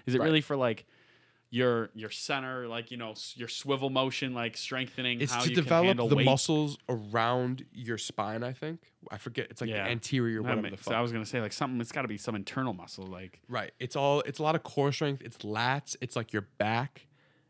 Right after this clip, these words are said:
Speaker 2: It's, like, the functional muscles. Like, think if you were on a job site doing, uh, like, physical labor,
Speaker 1: Yeah.
Speaker 2: it works all of that shit. And, like, so does kettlebells.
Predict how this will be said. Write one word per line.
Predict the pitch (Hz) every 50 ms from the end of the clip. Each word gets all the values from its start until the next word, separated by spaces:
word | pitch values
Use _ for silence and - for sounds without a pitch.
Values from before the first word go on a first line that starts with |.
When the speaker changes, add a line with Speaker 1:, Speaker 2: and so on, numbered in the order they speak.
| _ _ _
Speaker 2:
It's, | 131 123 - -
like, | - 123 110 98 - -
the | - 113 101 -
functional | - - - 135 135 127 - - - 113 98
muscles. | 95 98 92 - - - - - - -
Like, | 123 120 -
think | - 208 196
if | 220 -
you | 190 196
were | 190
on | 185 165 143
a | 127
job | 113 101 120 113 117 127 117
site | - - 143 131 123 - - 120 120
doing, | 127 123 120 117 113 110 107 110 101 - _ _
uh, | 101 98 92 95 - - - - - -
like, | 113 104
physical | - - 143 123 117 - - 113
labor, | 110 113 113 113 139 151 151
Speaker 1:
Yeah. | 120 110 95 92 -
Speaker 2:
it | 131 127
works | 113 127 139 120 - - - _
all | 117 120 120
of | 113 110 104
that | 110 110 110 101 -
shit. | - - - - - _ _ _ _ _ _ _ _
And, | 123 120
like, | 123 117
so | - 196
does | 190 151 123
kettlebells. | - 180 147 120 98 - - - -